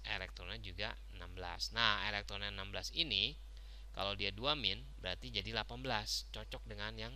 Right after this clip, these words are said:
diminta soal, yaitu delapan belas. Aslinya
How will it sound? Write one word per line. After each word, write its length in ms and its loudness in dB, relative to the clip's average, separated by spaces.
diminta 400 -6
soal, 400 -2
yaitu 160 -6
delapan 240 -4
belas. 480 -4
Aslinya 640 4